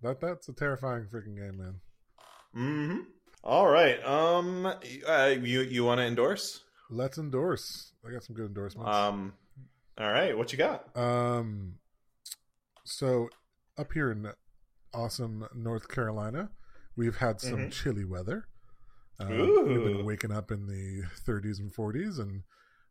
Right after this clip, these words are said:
Speaker 1: warming up to the fifties and sixties, so it's a nice kinda autumn feel. And with that time of year comes all the soups. <laughs> People start making chili and making, uh, whatever other kind of soups 'cause they're warm.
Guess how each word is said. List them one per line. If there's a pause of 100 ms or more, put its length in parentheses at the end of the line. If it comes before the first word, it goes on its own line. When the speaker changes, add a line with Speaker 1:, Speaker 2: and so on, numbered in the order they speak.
Speaker 1:
warming
up
to
the
fifties
and
sixties,
so
it's
a
nice
kinda
autumn (180)
feel. (680)
And
with
that
time
of
year
comes
all
the
soups. (180)
<laughs>
People
start (420)
making
chili
and
making,
uh,
whatever
other (100)
kind
of
soups
'cause
they're
warm.